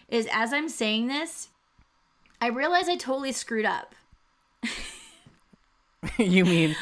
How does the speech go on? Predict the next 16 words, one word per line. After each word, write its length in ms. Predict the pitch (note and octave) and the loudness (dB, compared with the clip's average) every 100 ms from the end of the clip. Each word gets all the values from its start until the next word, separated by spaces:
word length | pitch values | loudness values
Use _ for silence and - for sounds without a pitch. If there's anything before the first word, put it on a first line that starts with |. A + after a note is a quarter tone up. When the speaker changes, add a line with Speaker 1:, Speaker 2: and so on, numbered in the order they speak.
| - | -2
Speaker 1:
I 140 | - | -2
Speaker 2:
because 500 | - C#3+ D3+ D#3+ D3 | -2 -2 2 4 4
you 120 | C3 C3+ | 2 2
had 280 | C#3 A#2+ A#2 | 4 2 0
a, 580 | C3+ C3+ - E3+ - G3 - | 0 2 4 4 6 4 2
<laughs> 60 | - | -2
two, 460 | - F3+ E3 D#3+ D#3+ - - E3+ D#3 - - | 2 6 8 6 4 -4 -20 -18 -20 -4 2
a 80 | |
mixed 340 | D#3 D#3 - - | 6 4 4 4
up 180 | D3+ - | 4 4
truth? 480 | - F3+ F#3 - D#3 | 2 2 2 -4 0
Is 80 | |
that 120 | E3+ D3+ | 4 4
what 120 | E3 | 2
you 100 | E3+ | -2
mean? 200 | E3+ | -2